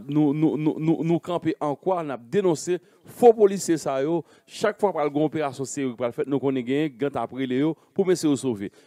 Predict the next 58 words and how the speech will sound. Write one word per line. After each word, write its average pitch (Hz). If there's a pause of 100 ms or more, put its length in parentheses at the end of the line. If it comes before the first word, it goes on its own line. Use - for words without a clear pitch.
(160)
Ou 185
voulez 262
faire 247
quoi, 196
mesdames, 170
messieurs, 175
nous 185
sérieux, 160
il 127
y 143
a 185
une 226
opération 185
comme 160
ça 151
qui 147
mène. 143 (500)
Pour 220
l'instant, 214
nous 170
pas 196
connaît, 165
nous 156
pas 185
de 185
détails, 160
trop 156
de 139
détails, 143 (280)
pour 175
nous 170
dire 139
est-ce -
que 151
y 139
a 143
un 139
bandit 135
qui -
t'a 107
tombé, 127
qui 127
t'a 113
mouru. 120 (220)
Nous 160
pas 170
dit 135 (220)
et 165
ça 151
que 151
nous 131
pas 110
connaît. 110
Mais 131
n'empêche, 151 (220)
mesdames, 127
messieurs, 151
sérieux. 151